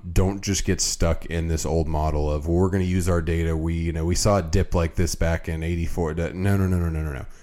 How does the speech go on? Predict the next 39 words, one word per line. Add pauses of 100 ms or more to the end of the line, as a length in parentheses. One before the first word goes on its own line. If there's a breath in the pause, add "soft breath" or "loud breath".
(140 loud breath)
You've
never
dealt
with
anything
like
this.
Just
stop,
frankly.
Just,
uh, (180)
don't
try
and
compare
it
to
other
things. (360 loud breath)
This
is
a
unique, (460)
frankly
exciting (240 loud breath)
opportunity
for
your
company, (380 loud breath)
and
you
should
be
jumping
at
the
opportunity
to